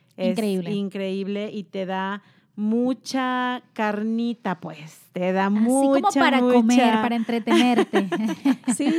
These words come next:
Speaker 3: te sientes muy identificado en muchos de ellos porque
Speaker 2: Sí.
Speaker 3: es tu diario
Speaker 1: Ujú,
Speaker 3: vivir y tú ni
Speaker 1: ujú.
Speaker 3: siquiera te das cuenta que estás en eso. Esa frase célebre que está de moda ahorita
Speaker 1: Así
Speaker 3: donde dice,
Speaker 1: es.
Speaker 3: "Esa mujer es tóxica",
Speaker 1: Ujú.
Speaker 3: o ese hombre, el
Speaker 2: <laughs>
Speaker 3: tóxico.
Speaker 1: El
Speaker 3: Me llamó el
Speaker 1: tóxico.
Speaker 3: tóxico,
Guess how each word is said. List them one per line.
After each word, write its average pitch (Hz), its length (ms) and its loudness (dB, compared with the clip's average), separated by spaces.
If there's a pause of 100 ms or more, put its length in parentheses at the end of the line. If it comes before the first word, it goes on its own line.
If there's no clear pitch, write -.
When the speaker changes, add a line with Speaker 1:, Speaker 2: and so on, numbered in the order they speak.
Speaker 3:
te 277 100 2
sientes 311 320 0
muy 381 120 -2
identificado 262 680 -2
en 254 120 -2
muchos 254 360 -2
de 170 220 -4
ellos 254 240 -4
porque 190 460 -4
Speaker 2:
Sí. - 60 -6
Speaker 3:
es 196 120 -8
tu 254 140 0
diario 247 280 2
Speaker 1:
Ujú, 233 40 -2
Speaker 3:
vivir 214 480 -4 (320)
y 226 120 0
tú 226 200 -2
ni 247 80 0
Speaker 1:
ujú. 240 80 -2
Speaker 3:
siquiera 233 260 -4
te 233 140 -8
das 220 160 -6
cuenta 226 380 -6
que 214 100 -8
estás 196 380 -6
en 202 160 -6
eso. 190 260 -8 (200)
Esa 196 220 -2
frase 202 540 -4 (140)
célebre 196 540 2
que 180 100 -8
está 190 200 -4
de 190 140 2
moda 190 280 0
ahorita 185 220 -2
Speaker 1:
Así 190 140 0
Speaker 3:
donde 185 200 0
dice, 185 240 -2
Speaker 1:
es. 165 60 -8 (400)
Speaker 3:
"Esa 359 220 -2
mujer 240 260 -4
es - 240 -8 (100)
tóxica", - 500 -16 (140)
Speaker 1:
Ujú. 196 400 -6
Speaker 3:
o 214 40 2
ese 220 220 0
hombre, 220 320 0 (100)
el 196 120 0
Speaker 2:
<laughs> 262 180 -4
Speaker 3:
tóxico. 254 540 -2
Speaker 1:
El 262 380 -2
Speaker 3:
Me 294 120 2
llamó 294 280 2
el 339 60 -2 (120)
Speaker 1:
tóxico. - 640 -2
Speaker 3:
tóxico, - 80 -20